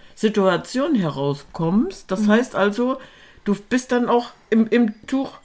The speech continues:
Speaker 1: etwas seekrank.
Speaker 2: Ja. <laughs> Also die Schlussanspannung habe ich dann auf dem Boden gemacht.
Speaker 1: <laughs> Aus-, außerhalb des Tuches.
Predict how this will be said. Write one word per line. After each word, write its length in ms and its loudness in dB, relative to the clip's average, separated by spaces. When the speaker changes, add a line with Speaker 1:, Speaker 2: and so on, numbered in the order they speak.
Speaker 1:
etwas 300 0
seekrank. 580 -2
Speaker 2:
Ja. 300 2
<laughs> 40 -16
Also 260 0
die 120 2
Schlussanspannung 920 0
habe 140 0
ich 80 -6
dann 160 -2
auf 140 -6
dem 100 -2
Boden 460 0
gemacht. 340 -4
Speaker 1:
<laughs> 840 -2
Aus-, 360 6
außerhalb 460 6
des 200 4
Tuches. 460 4